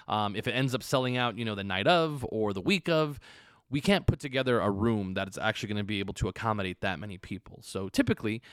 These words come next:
uh, we have to have this far in advance. So just know, if you're coming to Vegas, you're probably not gonna be able to find a watch party everywhere. But I have found a place which is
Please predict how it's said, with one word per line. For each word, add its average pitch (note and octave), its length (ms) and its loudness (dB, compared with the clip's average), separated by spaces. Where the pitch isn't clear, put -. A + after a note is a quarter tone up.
uh, G#2 180 0
we A2+ 80 0
have C3+ 260 4
to C3+ 80 0
have G#2+ 220 0
this G#2 180 -6
far G#2+ 320 0
in G2+ 80 -4
advance. F2 520 -10
So B2 600 4
just G#3+ 240 -2
know, C3+ 300 2
if - 100 -6
you're A#2+ 100 -2
coming G#3 200 6
to D#3+ 80 2
Vegas, C3+ 400 2
you're G2 80 0
probably A#3+ 340 8
not F#3 140 6
gonna E3 160 2
be B2+ 200 4
able A#2+ 220 0
to G#2 640 -4
find A2 320 2
a G#2 60 4
watch F#2+ 260 2
party G2+ 320 0
everywhere. F2 400 -6
But - 420 -4
I G#2+ 60 2
have F#3+ 220 4
found D3 200 6
a A2 60 -2
place - 380 -2
which - 180 2
is - 80 -14